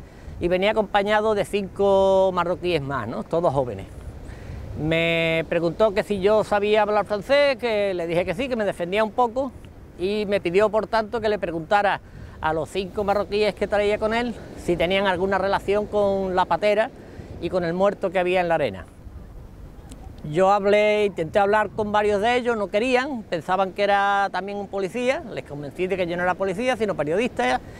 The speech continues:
Finalmente uno de ellos accedió a hablar conmigo y me contó que sobre poco antes de la medianoche habían partido de una playa de Tánger, que venían veintitrés en, en la expedición,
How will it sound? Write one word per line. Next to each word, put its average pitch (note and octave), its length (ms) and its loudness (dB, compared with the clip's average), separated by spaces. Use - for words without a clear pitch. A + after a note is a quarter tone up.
Finalmente G3 520 0
uno G#3 160 2
de G#3+ 160 4
ellos G3+ 160 2
accedió F#3+ 280 0
a F#3+ 40 4
hablar F#3+ 200 2
conmigo A3+ 460 -2
y F3+ 100 0
me F3+ 140 0
contó G3+ 500 2
que G3 640 2
sobre E3+ 1120 4
poco G#3 220 2
antes A3 220 0
de G#3+ 80 4
la G#3 100 4
medianoche G#3+ 520 0
habían F#3 300 2
partido G3 720 0
de E3+ 200 4
una G3 300 2
playa G3 340 2
de F#3+ 120 0
Tánger, A#3 460 -2
que D3 120 -6
venían F#3+ 600 -4
veintitrés F3+ 760 2
en, G3+ 640 -4
en G3+ 140 -2
la G3 80 4
expedición, G#3 560 0